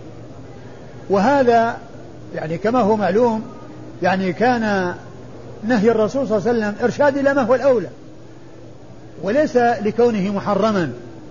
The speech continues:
لأن ذلك سائغ و-، وسائغ وجائز ولا بأس به. وفعل الرسول صلى الله عليه وسلم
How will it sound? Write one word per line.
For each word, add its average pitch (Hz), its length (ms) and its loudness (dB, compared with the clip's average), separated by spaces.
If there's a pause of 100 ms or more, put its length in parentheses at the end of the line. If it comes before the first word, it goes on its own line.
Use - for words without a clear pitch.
(480)
لأن 202 280 0
ذلك 202 400 2
سائغ 196 440 2
و-، 165 320 -2
وسائغ 208 360 2
وجائز 202 420 0
ولا 285 180 6
بأس 208 220 0
به. 151 140 -4 (540)
وفعل 233 300 4
الرسول 262 380 2
صلى 247 120 0
الله 240 120 -2
عليه 247 100 2
وسلم 214 240 -2